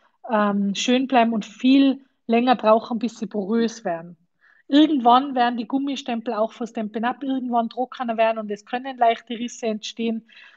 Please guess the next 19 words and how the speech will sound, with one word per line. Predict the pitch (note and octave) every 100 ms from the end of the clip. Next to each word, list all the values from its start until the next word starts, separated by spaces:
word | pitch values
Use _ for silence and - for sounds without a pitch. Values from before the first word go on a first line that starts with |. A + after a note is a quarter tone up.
| _ _ _
aber | A#3+ A3
es | A3+
dauert | A#3 A3+ G#3
wesentlich | G3+ B3+ C4+ A#3+ A3+
länger, | A3 G#3+ A3+
wenn | G#3+
Sie | G3+
einen | G#3+
guten | F#3+ A3+ A3+
Reiniger | G#3 G3 G3 F#3+ F3+
verwenden. | - F3 E3+ E3+ - F#3+ - _ _ _ _ _ _ _ _ _ _ _ _ _ _ _ _ -
Okay. | G#3 G3+ G3+ G#3 G#3 - A#3 G#3+ F#3+ F3+ F3+ E3+ - _ _ _ _ _ _ _ _ _ _ _ _ _ _ _ _ _ _ _ _ _ _ _ _ _ _ _ _ _ _ _ _ _ _ _ _ _ _ _ _ _ _ _ _ _ _ _
Gut. | - D4+ D4 B3 G3 F3+ E3 - - _ _ _ _ _ _ _ _ _ _ _
Was | A#3 A#3
haben | A3+
wir | G#3
denn | G3+
als | G3 F#3+
nächstes? | F#3+ F3+ - F3+ -